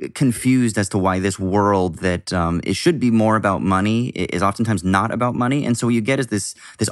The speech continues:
awkward juxtaposition between her sincerity and all the dark violence and awkwardness that the rest of the film puts on display with all these other characters.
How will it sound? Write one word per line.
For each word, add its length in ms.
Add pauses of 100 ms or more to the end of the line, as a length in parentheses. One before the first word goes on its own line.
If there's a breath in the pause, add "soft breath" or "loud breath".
awkward 440
juxtaposition 800
between 260
her 240
sincerity 800 (400 loud breath)
and 300
all 180
the 120
dark 520 (200)
violence 840
and 260
awkwardness 680
that 140
the 80
rest 280
of 60
the 80
film 340
puts 240
on 140
display 320
with 120
all 140
these 140
other 180
characters. 560